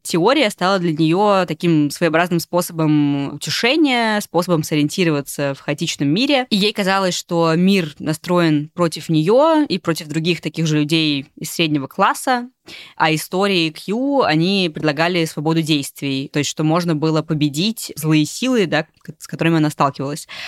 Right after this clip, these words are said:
Ну и плюс она чувствовала просто себя не одинокой, а причастной к сообществу людей, которые, как и она, э, ищут истину, и ей нравилось вот это ощущение, м, общей цели.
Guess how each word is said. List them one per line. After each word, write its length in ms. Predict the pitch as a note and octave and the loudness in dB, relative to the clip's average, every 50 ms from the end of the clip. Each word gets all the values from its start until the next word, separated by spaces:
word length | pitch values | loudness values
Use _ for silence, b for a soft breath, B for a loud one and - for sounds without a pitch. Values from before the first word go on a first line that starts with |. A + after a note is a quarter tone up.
| B B B B B B B B | B B B B B B B B
Ну 120 | B G#3+ A#3 | B 2 2
и 80 | G#3+ | 2
плюс 220 | E3 G3+ B3+ A#3 - | 2 0 -2 0 0
она 200 | F3+ F3 G3+ F3+ | 0 0 0 0
чувствовала 400 | - G3 F3+ - F3+ E3+ D#3+ D#3 | -2 -4 -4 0 0 0 2 2
просто 220 | D#3 F3+ E3+ - | 0 -2 -4 -4
себя 160 | - E3 E3 D#3+ | -4 -2 0 2
не 100 | D#3+ D3+ | 2 2
одинокой, 460 | C#3+ D3+ D#3 B3+ - - B3+ G#3 F3+ | 2 2 2 0 2 2 2 2 2
а 200 | - E3 E3 D#3 | 2 0 -2 -2
причастной 500 | - D#3 - - F3+ F#3+ - F#3+ E3+ D3+ | -4 -6 -4 -2 -2 0 2 2 2 0
к 260 | - - E3+ D#3 D3 C#3+ | 0 0 0 0 2 2
сообществу 420 | - D#3+ D#3+ D#3 - - - - D3 | 0 0 -2 -2 -2 -6 -4 -2 -2
людей, 200 | D3 E3+ A#3 C#4+ | 0 0 -2 -2
которые, 320 | - F#3+ - E3 D#3 D#3 | -2 -4 -4 -2 -2 -2
как 180 | - F3 D#3 E3+ | -2 -2 0 0
и 40 | |
она, 580 | D3+ C#3+ C#3 D3+ E3 G#3 A#3+ B3 A#3+ A3 G3 F3 | 2 2 2 2 2 2 2 2 0 0 -2 -2
э, 320 | - D#3+ D#3+ D#3 D3+ D3 C#3+ | -2 -2 0 0 0 0 -2
ищут 320 | - F3 - - - - | -2 -2 -4 -4 -6 -6
истину, 720 | - A#3+ D4+ - - - C#4+ C4 B3+ B3+ B3 A#3+ A#3 A#3 A3 | -4 -4 -4 -2 -2 0 2 2 2 2 0 0 0 -2 -2
и 100 | F3+ G#2+ D#3+ | -2 -4 -2
ей 340 | E3 D#3+ D#3 E3 D#3+ E3+ E3+ | -2 -2 0 0 0 -2 0
нравилось 400 | E3 D3+ D#3+ F3+ E3+ E3+ D#3 - | 0 -2 -2 0 0 -2 -2 -2
вот 80 | D3+ D#3 | -4 -2
это 100 | D3+ D3+ | -2 -2
ощущение, 680 | D3 - D#3 - - F3+ F3+ F#3 E3+ D#3+ D#3+ D#3 D#3 D3+ | -2 -2 -2 -2 -2 0 0 2 2 2 2 2 0 0
м, 260 | D3+ D3+ D3 C#3+ - - | 0 0 0 -2 -4 -6
общей 220 | - - - G3 | -8 -6 -6 -6
цели. 420 | E3+ - - F3 C3+ B2+ A#2+ - | -4 -2 -2 -2 -2 -2 -4 -8